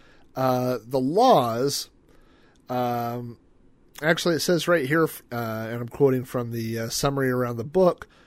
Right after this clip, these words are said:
uh, "For all its goodness, Spring Lake was flawed, remaining segregated longer than many other businesses during the tumultuous civil rights era.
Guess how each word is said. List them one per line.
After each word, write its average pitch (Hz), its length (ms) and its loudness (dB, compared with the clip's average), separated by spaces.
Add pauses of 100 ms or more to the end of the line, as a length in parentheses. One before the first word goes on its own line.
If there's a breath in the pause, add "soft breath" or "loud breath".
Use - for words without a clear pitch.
(880 soft breath)
uh, 107 580 -4
"For 165 260 6
all 262 280 8
its 277 160 2
goodness, 220 420 6
Spring 269 280 -2
Lake 226 280 4
was 156 140 0
flawed, 160 600 6
remaining 175 440 0
segregated 185 640 2
longer 180 320 4
than 135 220 0
many 208 240 2
other 202 160 4
businesses 160 600 0
during 151 340 2
the 131 120 0
tumultuous 156 840 0
civil 151 320 0
rights 127 300 -2
era. 147 420 -2